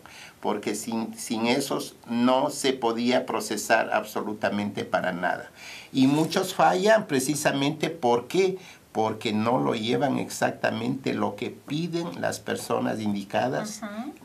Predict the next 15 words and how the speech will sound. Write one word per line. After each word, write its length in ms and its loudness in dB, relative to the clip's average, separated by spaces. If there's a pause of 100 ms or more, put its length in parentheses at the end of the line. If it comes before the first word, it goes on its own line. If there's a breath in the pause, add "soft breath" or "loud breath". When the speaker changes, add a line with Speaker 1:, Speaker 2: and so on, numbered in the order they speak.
(140)
Speaker 1:
de 260 -2 (300)
esta 440 0
oficina 800 -4
de 160 -6
gobierno. 540 -8 (880)
Speaker 2:
Sí, 160 -12
señor, 320 -8
tiene 180 -12
toda 240 0
la 120 -2
razón 360 -8
y 60 -10
le 80 -4
agradezco 400 -4
muchísimo. 520 -10